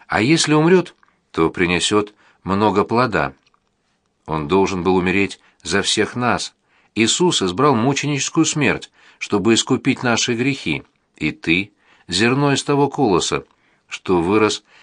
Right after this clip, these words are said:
из его растерзанной плоти. Колосьев появилось много, и они принесут новые плоды. «Но где наш сын?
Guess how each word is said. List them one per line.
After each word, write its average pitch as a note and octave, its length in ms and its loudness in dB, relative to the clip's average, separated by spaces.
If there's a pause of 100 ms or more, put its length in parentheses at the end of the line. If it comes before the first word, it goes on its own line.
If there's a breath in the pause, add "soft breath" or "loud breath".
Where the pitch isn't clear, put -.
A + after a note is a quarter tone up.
(100)
из F#2 180 0
его G#2 240 2
растерзанной G2 800 0
плоти. D#2+ 520 -2 (480)
Колосьев D#2+ 600 -2
появилось G#2+ 460 0
много, C3 500 -2 (380 soft breath)
и F#2+ 80 -4
они E3+ 200 0
принесут D3+ 460 0
новые F2+ 340 4
плоды. E2 500 -2 (1000)
«Но D2+ 260 -2
где F2 200 -2
наш A2+ 240 -2
сын? G#2 300 -2